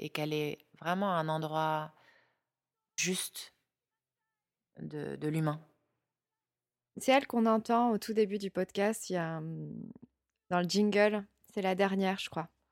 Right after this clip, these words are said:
Speaker 1: Hmm.
Speaker 2: Tu, euh, tu verras. Ensuite, une œuvre.
Speaker 1: Contact Off de Pina Bausch.
Speaker 2: Un mouvement.
Speaker 1: Les symbolistes, euh, ce goût de l'étrange beauté.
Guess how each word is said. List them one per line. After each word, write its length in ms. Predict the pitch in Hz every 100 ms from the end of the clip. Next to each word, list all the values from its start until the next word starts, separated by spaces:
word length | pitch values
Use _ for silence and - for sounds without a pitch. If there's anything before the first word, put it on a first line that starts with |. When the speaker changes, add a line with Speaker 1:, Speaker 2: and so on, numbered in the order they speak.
| -
Speaker 1:
Hmm. 460 | 160 208 185 131 120 127 _ _ _ _ _ _ _ _ _ -
Speaker 2:
Tu, 160 | -
euh, 200 | 170 165 165
tu 120 | -
verras. 240 | 165 147 - _ _ _ _ _ _ _ -
Ensuite, 420 | 185 - 254 -
une 180 | 196 180
œuvre. 420 | 185 175 160 156 - _ _ _ _
Speaker 1:
Contact 460 | - 160 160 156 -
Off 280 | 147 - -
de 100 | 131
Pina 280 | - 139 127
Bausch. 360 | 123 - - _ _ _ _ _ _ _ _ _ _ _ -
Speaker 2:
Un 100 | 175
mouvement. 580 | 180 196 185 175 185 - _ _ _ _
Speaker 1:
Les 100 | 156
symbolistes, 760 | 151 180 165 156 214 - - - _ _ _ _ -
euh, 220 | 143 139 135 135
ce 140 | -
goût 160 | 151 160
de 100 | 156
l'étrange 440 | 151 151 - 160
beauté. 480 | 151 151 - 139 165